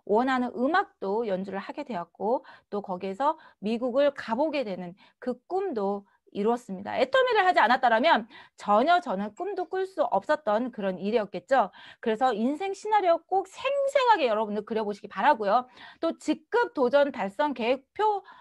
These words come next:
어,도 여러분들 구체적으로 적으시기 바랍니다. 너무 신기한 거는요.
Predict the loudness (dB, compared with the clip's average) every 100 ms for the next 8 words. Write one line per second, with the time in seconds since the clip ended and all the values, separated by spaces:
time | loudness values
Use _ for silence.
0 | -20 -2 2 4 2 2 6 6 4 -2
1 | -4 -6 -6 -12 -10 -6 -4 -4 -8 -10
2 | -12 -12 -10 -8 -4 0 0 -2 -20 4
3 | 6 6 2 0 4 4 4 0 0 -2